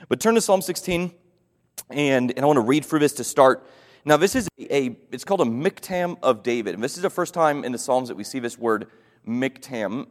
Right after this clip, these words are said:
and we don't know exactly what it means. There's sort of some different educated guesses, you could say, on what the word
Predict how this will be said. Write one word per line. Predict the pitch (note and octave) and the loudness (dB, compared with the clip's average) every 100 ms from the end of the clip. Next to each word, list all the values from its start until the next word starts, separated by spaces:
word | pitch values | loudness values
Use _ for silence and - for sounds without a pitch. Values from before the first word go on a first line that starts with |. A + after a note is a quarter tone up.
| D3+ | -6
and | D3+ | -4
we | D#3+ | -2
don't | G#3 B3 - _ - | 0 0 -2 _ -10
know | C#3 D#3 D3+ D3 - - | 0 6 6 4 -2 -8
exactly | B2 C3 G2+ C3+ C3+ - A2+ | -10 -10 -2 0 0 -4 -2
what | G#2 - | 0 -2
it | F2 | -8
means. | F2+ B1 - - _ _ - | -16 -16 -20 -20 _ _ -4
There's | B2+ | -2
sort | - F3 | 0 0
of | D#3+ | 0
some | - C3 A#2+ | -2 -4 -2
different | B2+ A#2 E2+ _ _ _ _ _ _ _ _ - | -2 -4 -8 _ _ _ _ _ _ _ _ -8
educated | D3+ D#3 - D#3 B2+ | -6 -6 -6 -6 -4
guesses, | G#2+ A#2 B2+ A#2 | -4 -4 -6 -10
you | A#2 | -10
could | A#2+ | -6
say, | B2 A2+ | 0 2
on | G#2 | 4
what | A#2 - | 4 4
the | A2+ | 2
word | A2+ G#2 | 2 2